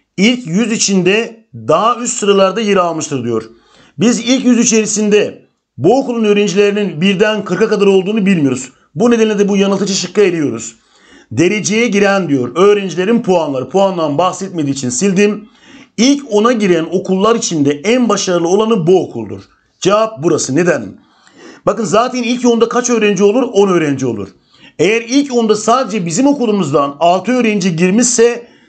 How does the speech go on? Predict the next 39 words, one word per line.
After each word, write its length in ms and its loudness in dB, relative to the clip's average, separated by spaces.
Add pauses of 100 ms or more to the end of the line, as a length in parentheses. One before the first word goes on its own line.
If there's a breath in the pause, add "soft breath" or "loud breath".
(140 soft breath)
demek 320 2
ki 60 -4
en 200 2
başarılı 340 0
olan 160 2
okul 280 0
bizim 200 2
okuldur. 420 -4 (420 soft breath)
O 220 2
diğer 320 0
dört 240 0
tane 260 2
öğrenci 360 2
ise 440 0 (260 soft breath)
ya 200 0
aynı 260 2
okuldandır 480 0
ya 120 0
da 60 2
farklı 400 0
okuldandır. 600 -2 (520 soft breath)
Eğer 340 0
benim 220 0
öğrencilerim 640 2
ilk 240 -2
onda 240 2
altı 260 0
tane 300 0
varsa 600 0 (220 loud breath)
benim 280 0
okulum 400 0
başarılı 440 0
bir 60 0
okuldur. 480 -4
Bu 100 2
nedenle 260 2
de 120 0
doğru 180 2
seçenek 540 -4